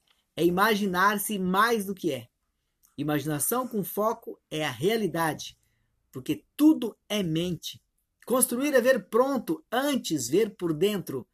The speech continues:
É fazer seus objetivos acontecerem nos outros. Diferencie-se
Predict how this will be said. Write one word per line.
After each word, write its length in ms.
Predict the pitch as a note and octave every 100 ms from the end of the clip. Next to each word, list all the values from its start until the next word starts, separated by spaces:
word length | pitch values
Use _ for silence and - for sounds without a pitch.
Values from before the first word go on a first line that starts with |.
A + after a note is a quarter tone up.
| _ _ _ _ _ - - _ _ _ _
É 80 | D3+
fazer 400 | E3 E3 A#3 B3+
seus 180 | B3+
objetivos 580 | A#3+ G#3 A3 F#3+ B3 G#3+
acontecerem 800 | G#3+ G#3 G3+ F#3+ D#3+ - G#3+ G#3+ F#3
nos 280 | F3+ C3+
outros. 560 | D3+ F3 - - - - _ _ _ _
Diferencie-se 840 | D#3 B3+ B3 G3+ C#4+ C4+ - D#3+